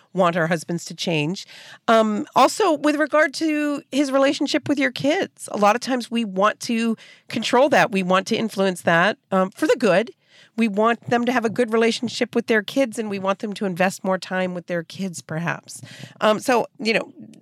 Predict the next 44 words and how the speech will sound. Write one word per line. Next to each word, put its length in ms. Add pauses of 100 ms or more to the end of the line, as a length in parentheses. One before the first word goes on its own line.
maybe 320
some 160
of 60
these 160
apply 360
to 160
your 300
situation. 760 (280)
Maybe 180
they 100
don't. 280
Maybe 160
there's 160
some 120
other 140
specific 560
way. 320
But, 280 (280)
um, 100
we're 120
gonna 60
talk 200
about 240
what 180
are 120
some 280
ways 480 (460)
that 160
you 360
can 720
be 180
an 80
influence 720
in 460
changing 420
your 120
husband 560 (320)
for 400
the 80
good, 280
for 160
the 60
positive. 580
Okay. 320